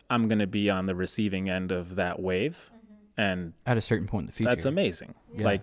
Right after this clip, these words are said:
Speaker 1: you see what I'm saying? Like, all the assets, all the real estate becomes that much more, like, we're gonna, there's an uplift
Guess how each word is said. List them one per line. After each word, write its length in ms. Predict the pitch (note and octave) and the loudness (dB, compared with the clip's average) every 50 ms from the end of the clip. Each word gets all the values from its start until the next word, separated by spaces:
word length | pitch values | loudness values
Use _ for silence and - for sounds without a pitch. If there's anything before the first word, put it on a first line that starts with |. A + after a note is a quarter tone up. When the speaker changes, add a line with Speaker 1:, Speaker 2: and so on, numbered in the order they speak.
| - - | -4 -8
Speaker 1:
you 120 | - B2+ A2+ | -4 -4 -4
see 140 | - - C3+ | -2 0 0
what 40 | B2 | 0
I'm 60 | A2+ | 2
saying? 180 | - B2+ A#2+ | 2 2 2
Like, 180 | A#2 G#2+ G2+ - | 2 0 0 2
all 220 | - A#2 A#2 A2+ | 2 4 6 6
the 100 | A2 G2+ | 6 6
assets, 520 | F#2 G2+ F#2+ F#2+ - - G#2+ G2+ F#2+ - - | 4 4 2 0 0 0 -2 -2 -2 -2 -2
all 200 | - A2 G#2 G2+ | 0 0 0 2
the 100 | G2+ G2 | 0 0
real 180 | F#2+ F#2 F#2 | 0 0 0
estate 240 | F2+ - - F#2 E2+ | -2 -2 -6 -10 -10
becomes 440 | - F2+ - G2+ F#2 F2+ F2 - - - - - - - - - - _ - - | -10 -8 -6 -6 -4 -4 -4 -6 -8 -10 -16 -20 -20 -20 -20 -20 -20 _ -8 -2
that 160 | A2+ G#2 G2 | -2 -2 -2
much 300 | G2+ G2 F#2+ - - - | -2 -4 -6 -6 -6 -6
more, 500 | G2+ G2 G2 F#2+ G2 F2+ F2+ F2 E2+ - - - - - | -4 -2 -2 0 0 0 0 -2 -4 -6 -12 -16 -8 -4
like, 160 | A#2 G#2 - A#2 | -4 -4 -2 0
we're 100 | A2 A2 | 0 2
gonna, 160 | A2 A2 G2 | 2 2 2
there's 220 | G#2 G#2 G#2 F#2+ | 2 0 0 0
an 80 | G#2+ - | 0 -2
uplift 480 | - G#2 - - F#2 E2 - - - | -2 -2 -2 -2 -4 -4 -4 -8 -18